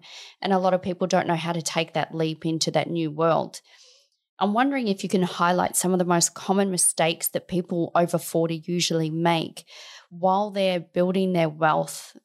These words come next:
in that journey to what they consider is retirement, but really it's, as you just beautifully articulated, wealth creation opportunity.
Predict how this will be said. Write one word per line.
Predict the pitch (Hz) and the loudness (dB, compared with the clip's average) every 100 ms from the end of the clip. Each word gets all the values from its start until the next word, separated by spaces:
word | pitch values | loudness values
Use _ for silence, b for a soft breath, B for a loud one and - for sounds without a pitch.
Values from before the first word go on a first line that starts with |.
| - | 0
in | |
that | 190 - | 2 2
journey | - 175 175 175 175 | 0 2 2 2 0
to | 165 - | -2 0
what | 165 - | 0 2
they | 160 | 0
consider | 156 165 - 285 190 | -2 -2 2 2 2
is | 131 - | 2 -2
retirement, | 143 - 175 175 170 | -4 -2 0 0 -2
but | - | -2
really | 170 196 165 151 | 0 -2 0 -2
it's, | 156 - - B B B - | -2 0 -2 B B B -4
as | 175 165 | 0 2
you | 180 | 2
just | 165 160 - | 0 -2 0
beautifully | 185 190 175 - 160 160 | 0 0 0 -2 0 2
articulated, | 170 190 - 165 156 156 156 - b _ _ _ - | 0 -2 0 0 0 0 -4 -6 b _ _ _ 0
wealth | 208 220 | 0 0
creation | - 170 156 147 - | -4 2 2 2 0
opportunity. | 156 - 170 202 214 202 190 196 | -2 0 0 2 2 0 -2 -4